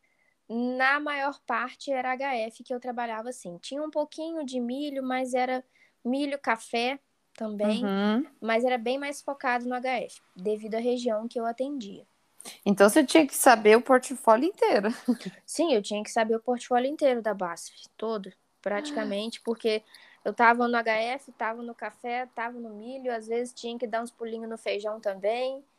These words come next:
Speaker 1: Era uma loucura.
Speaker 2: E você viajava bastante, então?
Speaker 1: Viajava bastante. É, a região que eu atuava era a Zona da Mata de Minas, é, Triângulo, Vertentes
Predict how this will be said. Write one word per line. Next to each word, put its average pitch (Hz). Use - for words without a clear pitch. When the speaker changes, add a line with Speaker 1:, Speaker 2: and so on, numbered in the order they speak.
Speaker 1:
Era 226
uma 277
loucura. 196
Speaker 2:
E 233
você 240
viajava 214
bastante, 202
então? 165
Speaker 1:
Viajava 220
bastante. 214
É, 190
a 185
região 202
que 226
eu 214
atuava 214
era 196
a 208
Zona 226
da 226
Mata 220
de 226
Minas, 214
é, 185
Triângulo, 269
Vertentes 247